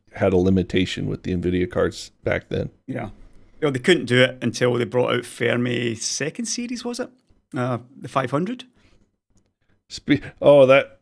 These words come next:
Speaker 1: that gives me a fun anecdotal story. I have a friend that ran Fermi in Crossfire, and, or S L I,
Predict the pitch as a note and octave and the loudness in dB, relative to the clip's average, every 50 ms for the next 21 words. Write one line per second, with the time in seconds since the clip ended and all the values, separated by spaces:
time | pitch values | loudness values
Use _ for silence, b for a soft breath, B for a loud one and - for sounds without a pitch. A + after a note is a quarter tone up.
0 | - - - - B2 A#2 A2+ B2 A#2 A2+ G#2+ G#2+ A2 G#2+ G2+ G2 - - A2+ G#2+ | -20 -12 -4 0 0 2 4 4 4 4 6 4 4 6 4 4 2 2 2 2
1 | G2+ G2+ G2 G2+ G2+ G2 F#2+ F#2+ F#2+ G2+ - - A2 G#2 F#2+ F#2+ F#2+ F#2+ F#2+ - | 2 2 2 2 2 2 2 2 0 -2 -4 -4 -2 0 0 0 0 -2 -4 -6
2 | - - - G2+ F#2+ F#2 F#2 F#2 F#2+ F#2+ F#2 - - F#2+ F#2+ F#2+ F#2+ F#2+ F#2 F2+ | -6 -2 0 2 2 4 4 4 4 2 2 0 0 0 2 2 2 2 2 2
3 | F#2 F#2+ - - - F#2+ F#2+ F#2+ F#2+ F#2 F#2 D2 - - F#2+ F#2+ F#2 F#2+ F#2+ F#2+ | 0 -2 -4 0 2 2 4 4 4 4 2 2 0 0 0 0 2 2 2 0
4 | F#2 - - G#2+ G2+ G2+ G2 F#2+ F#2+ F#2 F2+ - - F#2 F2+ F2 F2+ F2 - - | 0 -2 0 0 2 2 2 2 2 2 0 0 0 0 0 0 0 -2 0 0
5 | E2 F#2+ F#2 - - - F#2+ F2+ F#2 F#2 F2+ F2+ F#2 - - b b b b b | 2 2 0 -2 -4 -2 -2 0 0 0 -2 -2 -4 -8 -12 b b b b b
6 | b b b b b b b b _ _ _ _ _ _ - _ _ - - - | b b b b b b b b _ _ _ _ _ _ -20 _ _ -8 -2 0
7 | G2 G2 G2 F#2+ F#2+ F#2+ G2 A2 - - G#2 G#2+ G2 G2 G2+ G#2+ G2 - - F#2 | 2 2 4 4 2 2 0 0 4 8 8 10 10 10 8 6 6 6 6 4
8 | F#2+ F#2+ F#2+ G2+ - | 6 6 4 2 0